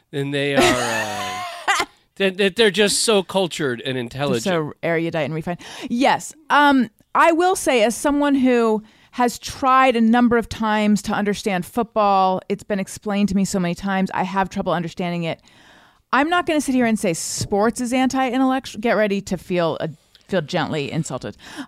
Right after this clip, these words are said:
Speaker 2: I'm not gonna stand here and say sports is an-, anti-intellectual, but oftentimes, en masse, sports fans seem anti-intellectual.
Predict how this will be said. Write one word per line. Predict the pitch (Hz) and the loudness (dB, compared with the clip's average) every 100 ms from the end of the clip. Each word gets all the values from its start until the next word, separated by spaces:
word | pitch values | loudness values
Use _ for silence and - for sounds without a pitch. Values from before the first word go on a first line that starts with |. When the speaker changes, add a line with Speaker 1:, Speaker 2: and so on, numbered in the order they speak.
| - | -2
Speaker 2:
I'm | 254 | 2
not | 320 330 | 2 0
gonna | 320 | -2
stand | - 277 269 | 0 0 2
here | 254 | 2
and | 226 | 2
say | 196 | 0
sports | 180 - - - 240 277 | -2 -4 -6 -2 0 0
is | 294 285 | -4 -4
an-, | 302 - - | -4 -4 -2
anti-intellectual, | 285 294 277 294 294 - 302 285 285 _ _ _ - - - | 0 0 0 0 0 -2 -2 -2 -4 _ _ _ -20 -6 -2
but | 185 _ _ _ _ - | -2 _ _ _ _ 2
oftentimes, | 302 359 403 339 - 269 302 262 226 - _ _ _ _ _ - | 6 6 2 -2 -2 2 4 4 4 2 _ _ _ _ _ -2
en | 226 214 | 0 4
masse, | 262 339 262 208 214 | 4 4 4 4 0
sports | - - - 233 226 | -4 -8 -2 -2 -2
fans | - 339 415 480 349 233 - | -4 -2 2 4 4 4 2
seem | 208 180 | -2 -2
anti-intellectual. | 165 160 160 156 - 180 160 156 - 208 196 247 | -2 -2 -4 -4 -4 -2 -2 -2 -4 -2 0 0